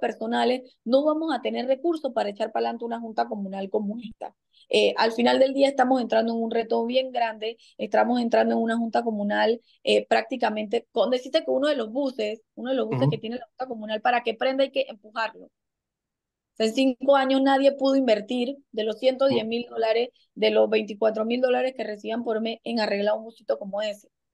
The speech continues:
Speaker 1: sea, por todas las cosas que puedan pasar. Pero al final del día estamos encontrando un reto muy grande dentro de una junta comunal que está, que necesita muchas cosas.
Speaker 2: Loani, eh... ¿cómo utilizarás tú ese tema de la descentralización? ¿Cómo?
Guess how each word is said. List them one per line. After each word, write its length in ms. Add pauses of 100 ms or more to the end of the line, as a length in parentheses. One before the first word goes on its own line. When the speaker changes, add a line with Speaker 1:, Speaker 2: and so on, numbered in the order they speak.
(180)
Speaker 1:
sea, 220
por 180
todas 220
las 140
cosas 260
que 80
puedan 260
pasar. 380 (360)
Pero 140
al 80
final 240
del 120
día 100
estamos 360
encontrando 460
un 80
reto 240
muy 240
grande 300
dentro 260
de 80
una 140
junta 240
comunal 500
que 80
está, 320 (260)
que 120
necesita 360
muchas 360
cosas. 360 (800)
Speaker 2:
Loani, 440
eh... 320 (280)
¿cómo 220
utilizarás 640
tú 220
ese 220
tema 300
de 80
la 140
descentralización? 960 (240)
¿Cómo? 260